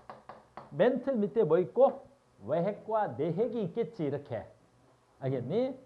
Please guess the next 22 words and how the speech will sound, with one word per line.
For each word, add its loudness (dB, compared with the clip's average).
근데 2
판구조론에서는 -4
이 -2
지구의 -2
내부 -2
구조를 -4
다르게 -2
보겠다는 -6
거야. -16
어떻게 4
보냐면 4
지각하고 2
멘틀의 2
상부 -4
요거, 0
요 10
두께를 2
한 -8
백 -10
킬로미터 -4
정도 -4
더, -16